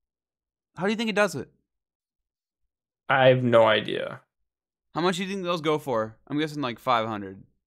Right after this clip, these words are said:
Speaker 2: Uh, so what I saw is that those, I, I just was reading that article and it says that they're not gonna be for sale. They're just gonna be used for p-, uh, performers.
Speaker 1: Fair enough.
Speaker 2: Which is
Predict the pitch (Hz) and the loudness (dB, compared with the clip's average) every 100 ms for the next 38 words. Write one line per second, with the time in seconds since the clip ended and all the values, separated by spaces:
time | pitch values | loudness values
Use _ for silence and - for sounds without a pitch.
0 | - 131 131 127 - - 131 135 147 135 | 0 4 6 6 2 0 4 6 6 4
1 | - 139 139 123 120 117 117 123 127 127 | 4 4 6 6 4 2 0 2 2 2
2 | 123 - 113 127 127 143 143 - 131 135 | -2 -6 0 0 4 4 4 0 -4 -2
3 | 139 139 120 117 131 165 160 139 131 131 | 0 4 4 6 4 2 0 0 0 0
4 | 131 120 123 120 117 120 123 113 117 113 | 2 0 -2 0 0 0 -6 -6 -4 -4
5 | - - 120 - 117 113 110 120 113 - | -6 -8 -8 -2 2 2 2 -2 -6 -4
6 | 120 120 - 127 120 120 113 113 113 113 | -6 -6 -6 -4 -4 -6 -6 -6 -6 -6
7 | 117 - 113 - _ _ _ - - - | -8 -2 -2 -2 _ _ _ -20 -14 -2
8 | 113 - 120 120 113 101 - - - _ | -2 -2 -6 0 0 -2 -8 -12 -20 _
9 | _ _ _ _ _ _ _ _ _ _ | _ _ _ _ _ _ _ _ _ _
10 | _ _ _ _ _ _ _ _ 117 110 | _ _ _ _ _ _ _ _ -16 -14
11 | 104 104 127 123 113 | -14 -10 -4 -2 -4